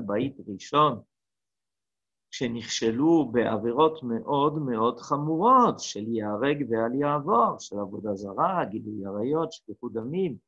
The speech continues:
בפרשה שהייתה השבת, פרשת אחרי ימות קדושים, אנחנו רואים כמה אזהרות התורה נתנה לנו, "כמעשה ארץ מצרים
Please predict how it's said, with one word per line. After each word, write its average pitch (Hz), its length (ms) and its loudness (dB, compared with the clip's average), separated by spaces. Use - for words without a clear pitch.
בפרשה 107 640 -4
שהייתה 113 520 -4
השבת, 143 560 -2
פרשת 113 400 -6
אחרי 117 260 -6
ימות 143 340 -4
קדושים, 127 640 -6
אנחנו 143 480 -2
רואים 139 520 2
כמה 165 440 0
אזהרות 123 720 0
התורה 139 460 0
נתנה 160 440 -2
לנו, 185 480 -2
"כמעשה 113 840 0
ארץ 156 400 0
מצרים 123 680 -2